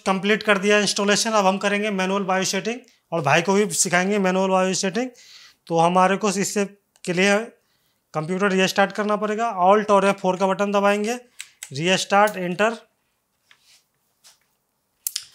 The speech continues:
आप एफ़ ट्वेल्व को भी बटन दबा सकते हो और डेल का भी दबा सकते हो, लेकिन मैं एफ़ ट्वेल्व ज़्यादा यूज़ करता हूँ। तो एफ़ ट्वेल्व का बटन दबाएंगे, बूट पे जाएंगे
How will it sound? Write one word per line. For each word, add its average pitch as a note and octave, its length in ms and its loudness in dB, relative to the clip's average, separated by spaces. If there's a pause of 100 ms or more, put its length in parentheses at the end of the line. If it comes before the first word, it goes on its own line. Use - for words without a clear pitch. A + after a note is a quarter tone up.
(760)
आप F#3 300 4 (360)
एफ़ F#3 220 -2
ट्वेल्व G3+ 260 4
को G#3+ 80 0
भी G#3+ 100 2
बटन G#3 280 2
दबा G3+ 220 4
सकते G#3 280 -4
हो G#3+ 60 0
और G#3 100 2
डेल G3 180 -2
का G3 120 -4
भी G3 100 -4
दबा F#3 340 -2
सकते F3+ 240 -10
हो, G3+ 60 -4
लेकिन F#3+ 220 -6
मैं F#3 160 -4
एफ़ F3+ 160 -8
ट्वेल्व G3 300 -4 (1700)
ज़्यादा D#3+ 280 4
यूज़ F#3 280 0
करता F3 280 -2
हूँ। G3 200 -6 (1500)
तो D3 80 -12
एफ़ D#3+ 180 -2
ट्वेल्व F#3 220 -2
का F#3 80 0
बटन F#3 200 -2
दबाएंगे, F#3+ 380 0
बूट F3 220 -4
पे G3 120 -4
जाएंगे G3 340 -2